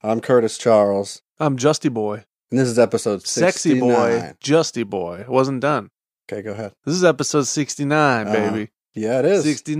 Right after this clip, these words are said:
Speaker 2: Sixty-nine.
Speaker 1: As you all know, I'm sure, uh, sixty-nine.
Speaker 2: Fuck fifty, fuck a hundred.
Speaker 1: Mm-hmm. It's about, it's all about sixty-nine.
Speaker 2: It's all about sixty-nine.
Speaker 1: Yeah.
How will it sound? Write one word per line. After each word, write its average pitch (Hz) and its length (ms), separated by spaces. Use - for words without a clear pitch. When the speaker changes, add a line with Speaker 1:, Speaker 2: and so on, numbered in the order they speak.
Speaker 2:
Sixty-nine. 147 760
Speaker 1:
As 147 260
you 160 240
all 151 300
know, 135 320
I'm 127 100
sure, 120 480
uh, 107 340
sixty-nine. 135 600
Speaker 2:
Fuck 185 60
fifty, 180 420
fuck 185 240
a 147 80
hundred. 135 640
Speaker 1:
Mm-hmm. 101 400
It's 101 100
about, 95 280
it's 104 100
all 101 120
about 87 180
sixty-nine. 80 420
Speaker 2:
It's - 100
all 135 120
about 120 240
sixty-nine. 120 760
Speaker 1:
Yeah. 95 240